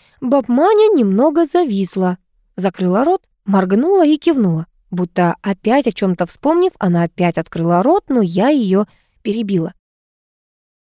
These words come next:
"И в этот раз благодарность вашу зачту в виде этого мешочка с продуктами. Спасибо за фрукты и всегда, пожалуйста, баб Мань,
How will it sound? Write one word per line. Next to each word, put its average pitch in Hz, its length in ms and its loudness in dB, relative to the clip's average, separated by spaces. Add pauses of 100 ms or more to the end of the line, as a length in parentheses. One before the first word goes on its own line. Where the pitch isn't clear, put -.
"И 311 180 4
в 233 160 -2
этот 294 360 0
раз 262 200 0
благодарность 226 880 0
вашу 208 280 0
зачту 196 460 0
в 277 40 -4
виде 226 240 0
этого 208 240 0
мешочка 175 440 -2
с - 60 -14
продуктами. 220 600 -2 (500)
Спасибо 240 420 -2
за 254 120 2
фрукты 240 320 -2
и - 20 2
всегда, 208 300 -2
пожалуйста, 214 680 2
баб 233 260 0
Мань, 208 240 2